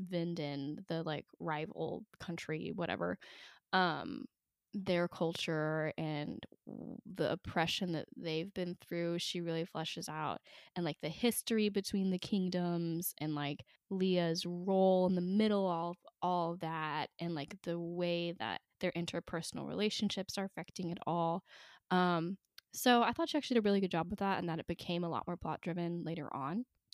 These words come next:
So I actually gave plot a four, which is,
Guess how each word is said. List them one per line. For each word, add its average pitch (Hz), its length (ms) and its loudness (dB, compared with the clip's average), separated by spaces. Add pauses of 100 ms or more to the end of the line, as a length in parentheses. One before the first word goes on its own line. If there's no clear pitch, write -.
(160)
So 190 280 2
I 185 100 0
actually 220 240 0
gave 247 140 4
plot 202 220 2
a 262 60 -2 (260)
four, 175 480 0 (240)
which - 540 0 (180)
is, - 400 -4